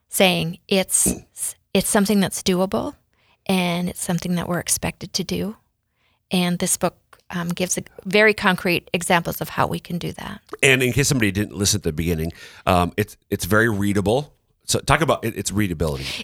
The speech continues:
Speaker 1: It's very, it's, it's written in a contemporary way. It's short.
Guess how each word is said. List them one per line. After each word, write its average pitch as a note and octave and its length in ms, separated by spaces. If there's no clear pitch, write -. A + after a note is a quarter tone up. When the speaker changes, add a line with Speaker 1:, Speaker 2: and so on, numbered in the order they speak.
Speaker 1:
It's B3+ 240
very, A3+ 320
it's, G#3+ 340
it's - 480
written G3+ 240
in G3+ 160
a F#3+ 40
contemporary G3+ 680
way. F#3 300
It's - 240
short. F#3 600